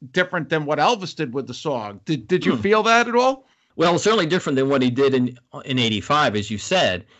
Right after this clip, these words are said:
Speaker 2: Um, I would certainly think it was somewhat akin to what Elvis was doing, and, but you're right, there was a sweetness to it that really, yeah, I, I guess that would be unexpected at that point.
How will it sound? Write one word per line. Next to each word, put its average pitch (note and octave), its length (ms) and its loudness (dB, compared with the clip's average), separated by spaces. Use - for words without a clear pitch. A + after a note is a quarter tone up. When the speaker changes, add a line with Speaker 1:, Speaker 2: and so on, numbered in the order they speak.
Speaker 2:
Um, A#2 460 0
I C3 160 -2
would C#3 180 2
certainly C3+ 320 0
think A#2+ 200 -2
it A#2+ 100 0
was G#2+ 240 -4
somewhat C#3+ 440 0
akin C3+ 400 -2
to D3 80 -2
what B2+ 160 0
Elvis B2 340 0
was D3+ 160 -8
doing, F3+ 320 -2
and, C3+ 140 -4
but B2+ 180 -4
you're D3 100 0
right, D3 220 2
there B2 120 0
was C#3 220 2
a C3 60 0
sweetness D3+ 600 -4
to C#3+ 240 2
it B2+ 260 0
that B2 540 2
really, A3+ 340 -2
yeah, G#4 160 -2
I, F3+ 120 0
I - 60 -4
guess D4 160 -2
that D4 80 0
would B3+ 120 2
be G#3+ 80 2
unexpected G#3+ 560 -2
at G#2+ 100 -2
that G2+ 180 -2
point. - 380 -10